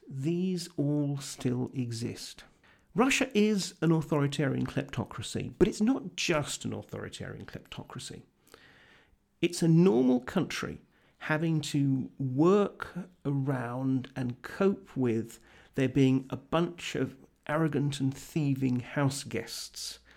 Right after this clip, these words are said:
who've made themselves at home in the kitchen and who are happily plundering the larder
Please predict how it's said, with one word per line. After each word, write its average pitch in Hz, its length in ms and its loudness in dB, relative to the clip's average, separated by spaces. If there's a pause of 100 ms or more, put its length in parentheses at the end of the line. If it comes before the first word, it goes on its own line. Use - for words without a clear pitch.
(160)
who've 123 180 0
made 127 280 2
themselves 123 580 -2
at - 100 -6
home 120 320 0
in 113 80 2
the 117 60 -2
kitchen - 440 -10 (1300)
and 131 420 4
who 131 200 6
are 120 180 2
happily 131 540 2
plundering 139 640 2
the 123 80 -4
larder 117 540 -2